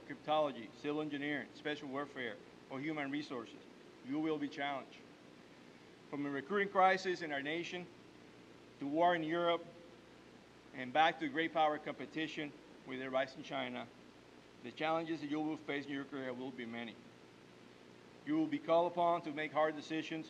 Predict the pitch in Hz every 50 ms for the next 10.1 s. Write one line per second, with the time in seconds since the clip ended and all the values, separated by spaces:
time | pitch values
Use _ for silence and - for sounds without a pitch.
0 | - - - - - - - - 139 123 147 156 160 160 147 - - 165 160 156
1 | 151 156 151 160 170 160 - - 170 160 160 - - - - - - - - -
2 | - 131 127 - - 143 - 170 170 156 - 156 143 - 165 165 139 131 123 -
3 | 113 104 - - - - - - - - - - - - - - - - - -
4 | - - - - - - - - - 135 131 139 151 165 180 175 180 170 170 165
5 | 165 160 - - - - - - - - - - - 151 160 165 143 147 143 -
6 | 151 151 151 151 - 160 156 147 139 131 - - 151 151 - 147 139 131 - 151
7 | 147 147 139 143 147 147 139 135 135 127 120 117 - - 135 135 127 123 117 -
8 | - - - - - - - - - - - - - - - - - - - -
9 | - - - - - - - - - - - - 127 135 151 165 185 202 190 175
10 | 165 156